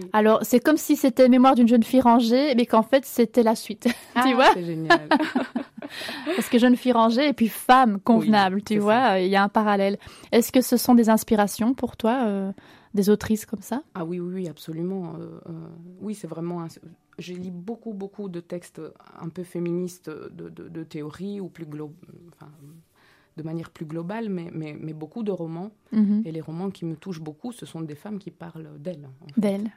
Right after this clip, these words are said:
Speaker 2: Hein,
Speaker 1: ouais.
Speaker 2: euh, de leur vie ou de, euh, même, même, même en, en, dans une fiction, hein, mais où
Speaker 1: Ouais.
Speaker 2: on sent qu'il y a, qu'il y a quelque chose d'elles, de, de, de, de puissant qui traverse leur écriture, et c'est ça qui me touche le plus.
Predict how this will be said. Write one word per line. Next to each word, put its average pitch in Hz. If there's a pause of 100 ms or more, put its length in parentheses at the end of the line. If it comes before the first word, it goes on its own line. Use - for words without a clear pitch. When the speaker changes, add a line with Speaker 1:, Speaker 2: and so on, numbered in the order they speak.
Speaker 2:
Hein, 165
Speaker 1:
ouais. 208
Speaker 2:
euh, 156
de 151
leur 151
vie 165
ou 170
de, 151 (680)
euh, - (460)
même, 190 (140)
même, 180
même 180
en, 165 (240)
en, - (180)
dans 160
une 156
fiction, 190
hein, 175
mais 170
où 160
Speaker 1:
Ouais. 226
Speaker 2:
on -
sent 180
qu'il 160
y -
a, 147
qu'il -
y 156
a -
quelque 151
chose 151
d'elles, 165
de, 143
de, 143
de, 156
de 156
puissant 180
qui 185
traverse -
leur 156
écriture, 165
et 180
c'est -
ça 170
qui 170
me 165
touche -
le 147
plus. 220